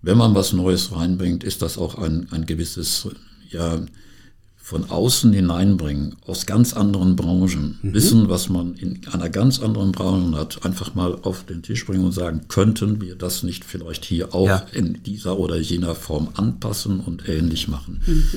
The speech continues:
Speaker 1: Und, äh, das ist mir auch in meiner Karriere häufiger umge-, äh, vorgekommen. Ich erinnere mich an ein Gespräch mit einem Vorstandsvorsitzenden einer sehr, sehr großen Autofirma,
Speaker 2: Mhm.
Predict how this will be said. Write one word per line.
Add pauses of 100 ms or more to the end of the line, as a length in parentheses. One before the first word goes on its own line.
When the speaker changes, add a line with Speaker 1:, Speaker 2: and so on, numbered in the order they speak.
(340)
Speaker 1:
Und,
äh,
das
ist
mir
auch
in
meiner
Karriere
häufiger
umge-,
äh,
vorgekommen.
Ich
erinnere
mich
an
ein
Gespräch
mit
einem (360)
Vorstandsvorsitzenden
einer
sehr,
sehr
großen
Autofirma,
Speaker 2:
Mhm.